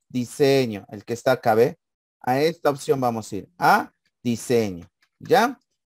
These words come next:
Entonces, nos vamos a ubicar acá diseño, y acá hay infinidad de temas o llamados, eh, diseños de las diapositivas.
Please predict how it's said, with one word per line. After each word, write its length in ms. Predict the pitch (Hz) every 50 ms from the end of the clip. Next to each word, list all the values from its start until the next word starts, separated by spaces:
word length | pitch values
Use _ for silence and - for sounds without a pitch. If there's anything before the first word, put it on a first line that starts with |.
| _ -
Entonces, 720 | 131 151 151 143 - 185 175 165 147 151 131 113 - -
nos 200 | 120 127 127 123
vamos 360 | 135 175 202 226 226 208 -
a 40 | 220
ubicar 380 | 180 185 165 - - 180 175 165
acá 400 | 143 139 - - 156 139 131 120
diseño, 760 | 107 117 110 - - - 120 113 110 117 131 156 - 240 _ _ _ _ _ _ _ _ _ _
y 180 | - 160 170 202
acá 260 | 220 220 - - 294
hay 140 | 285 277 277
infinidad 460 | 233 - 240 208 214 220 233 240 240
de 60 | 202 - _
temas 600 | - 220 220 202 185 185 185 208 196 - - _ -
o 140 | - 139 147
llamados, 760 | 139 143 147 160 170 175 175 175 170 220 170 - - - -
eh, 360 | - 131 131 127 123 120 120 113
diseños 640 | 135 147 151 - - 185 170 143 131 135 147 151 -
de 180 | - 151 170 160
las 240 | 165 180 185 165
diapositivas. 1040 | 175 190 202 196 - 202 214 196 - 240 202 - 277 277 269 220 147 98 101 -